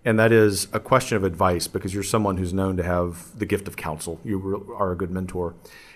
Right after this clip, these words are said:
And let's imagine that we have sitting in this room with us right now an, an eighteen-year-old young man, eighteen-year-old young lady graduating from high school,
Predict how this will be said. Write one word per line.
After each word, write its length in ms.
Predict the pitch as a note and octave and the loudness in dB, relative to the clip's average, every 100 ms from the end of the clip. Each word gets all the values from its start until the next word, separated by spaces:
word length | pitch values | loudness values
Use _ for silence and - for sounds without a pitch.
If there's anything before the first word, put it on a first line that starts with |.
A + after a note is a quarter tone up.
| _ - | _ -2
And 520 | A2+ G#2+ G#2+ G#2+ G2 - - | 2 4 2 0 -4 -12 -10
let's 240 | C3 C#3+ C#3 | 0 2 4
imagine 600 | A2 A2 A2 A2 G2+ F#2+ | 2 2 2 2 -2 -2
that 500 | F#2 F#2 F#2 F#2+ - | 0 0 0 -2 -6
we 140 | G2+ | -4
have 380 | G2 G2 F#2 F#2+ | 0 0 0 -4
sitting 360 | - A#2+ A#2 G#2 | 0 2 2 0
in 120 | G2+ | -2
this 200 | F#2+ G2 | -4 -2
room 160 | G#2 | -4
with 140 | G2 F2+ | -2 -2
us 160 | F2 | -4
right 180 | F#2+ F2+ | -4 -4
now 400 | F2+ F2+ F2 F2 F2+ - - - _ _ | -4 -4 -4 -6 -10 -20 -20 -20 _ _
an, 280 | G#2+ G2 G2+ | -6 -6 -6
an 140 | G#2 G2+ | -6 0
eighteen-year-old 960 | A#2 A#2 A2+ G2+ G2+ G2+ G2+ G2 G2 | 0 0 -4 0 2 2 2 0 -2
young 160 | F#2 F#2 | -4 -2
man, 260 | F#2+ G2 | -2 -2
eighteen-year-old 520 | F#2 F#2 G2+ F#2+ F2+ F2+ | -2 -4 -6 -4 -2 -4
young 200 | F2 F2 | -6 -2
lady 360 | F2+ F2 F2 - - - - G#2 | -2 -2 -4 -10 -20 -20 -20 -8
graduating 560 | G2 G2 G2 F#2+ F#2 | -2 0 2 0 0
from 120 | F2 F2 | -6 -8
high 160 | F2+ | -6
school, 480 | F2 - F2 E2+ E2+ | -6 -6 -6 -6 -8